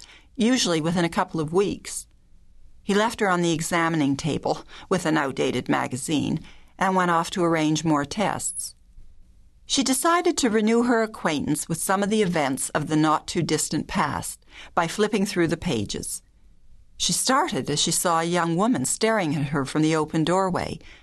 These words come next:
and the magazine slipped from her lap to the floor. The young woman, who had on a crisp lab coat, rushed to retrieve it. She smiled as she handed it back. "I'm sorry,"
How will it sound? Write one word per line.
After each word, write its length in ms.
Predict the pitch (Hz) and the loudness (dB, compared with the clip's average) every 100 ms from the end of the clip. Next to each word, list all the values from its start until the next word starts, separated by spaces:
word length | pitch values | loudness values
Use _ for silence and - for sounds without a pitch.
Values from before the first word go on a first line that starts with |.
| - | -2
and 120 | 190 | 2
the 40 | |
magazine 520 | 185 175 170 170 180 160 | 4 2 0 0 0 0
slipped 440 | - 214 226 - | 0 0 -2 -4
from 180 | - 165 | -4 0
her 120 | 175 | 0
lap 380 | 151 160 - - | 2 0 -2 -6
to 120 | 151 | -6
the 80 | 156 | -6
floor. 520 | - 175 156 127 - - _ _ - - - - - | -2 0 2 0 -4 -14 _ _ -20 -20 -20 -20 -4
The 80 | 180 | 2
young 260 | 190 190 | 2 4
woman, 360 | 170 180 107 160 - - | 2 2 0 -2 -8 -2
who 100 | 202 | 0
had 220 | 220 190 | 2 2
on 140 | 170 160 | 2 0
a 80 | |
crisp 380 | 160 - 180 - | -4 -4 -4 0
lab 340 | 156 160 160 - | 0 0 -2 -4
coat, 400 | 151 - - - - - - | -4 -2 -4 -10 -18 -20 -6
rushed 340 | 185 185 - - | -2 0 0 -2
to 80 | 147 | -2
retrieve 460 | 151 - 170 147 | -2 0 0 0
it. 180 | - - - - _ - | -4 -8 -20 -20 _ -6
She 180 | - | 0
smiled 540 | 185 - 180 175 131 131 | 0 2 2 2 0 -2
as 60 | |
she 140 | - 175 | 0 0
handed 340 | 170 143 147 | 2 0 -2
it 140 | - - | -6 -2
back. 440 | 175 156 - - _ - - - - - - - _ - - - - - - - | -2 -2 -6 -18 _ -20 -20 -20 -20 -20 -20 -20 _ -20 -20 -20 -20 -20 -18 -2
"I'm 160 | 294 320 | 0 2
sorry," 720 | - - 156 135 139 180 208 | 0 0 0 2 0 0 -2